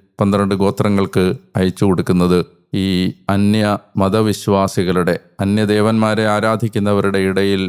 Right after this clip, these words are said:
ഇടകലർന്ന് ജീവിച്ച, വിശ്വസ്തത കാണിക്കാത്തൊരു ജനത്തിന്, ഒരുപക്ഷേ മറ്റ് ജനതകൾ പോലും ചെയ്യാൻ അറയ്ക്കുന്ന വിധമുള്ള ഏത് അധമ പ്രവൃത്തിയും ചെയ്യുന്ന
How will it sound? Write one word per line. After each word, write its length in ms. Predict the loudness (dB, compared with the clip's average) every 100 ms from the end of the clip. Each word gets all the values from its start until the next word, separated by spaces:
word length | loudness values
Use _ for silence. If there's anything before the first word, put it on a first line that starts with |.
| -8 -4
ഇടകലർന്ന് 680 | 0 0 0 0 0 0 -2
ജീവിച്ച, 420 | -2 -2 -2 -2 -4 -4 -6
വിശ്വസ്തത 480 | -6 -2 -2 0 0
കാണിക്കാത്തൊരു 680 | 0 0 -2 -2 0 0 0
ജനത്തിന്, 500 | 0 0 0 0 0 -4 _ _ _
ഒരുപക്ഷേ 440 | -2 0 0 0 0 2 0
മറ്റ് 300 | 0 -2 -2
ജനതകൾ 460 | 0 0 0 0
പോലും 420 | -2 0 2 2 0 0
ചെയ്യാൻ 440 | -2 0 0 -2 -4 -4
അറയ്ക്കുന്ന 500 | -2 -2 -2 0 0
വിധമുള്ള 580 | 0 0 2 2 2 2 0 -6 _ _ -8
ഏത് 500 | -2 0 2 2 0
അധമ 300 | 0 0 0
പ്രവൃത്തിയും 580 | 0 2 0 0 -2 -2
ചെയ്യുന്ന 420 | -2 -2 0 0